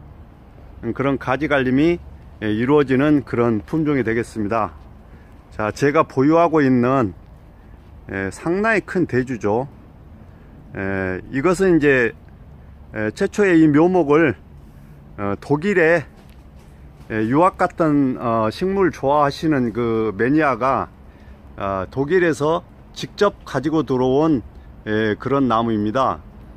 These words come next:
예, 그것을 제가 이제 오랫동안, 예, 구획 끝에,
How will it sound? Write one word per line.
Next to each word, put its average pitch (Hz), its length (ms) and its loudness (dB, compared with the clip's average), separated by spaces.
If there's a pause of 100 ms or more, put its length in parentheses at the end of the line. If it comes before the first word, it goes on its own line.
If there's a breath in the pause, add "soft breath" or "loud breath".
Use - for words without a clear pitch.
(220)
예, 104 100 -8
그것을 151 500 -2
제가 135 300 -2
이제 113 260 -2
오랫동안, 127 800 -2 (480)
예, 110 60 -6
구획 147 340 -4
끝에, 135 380 -4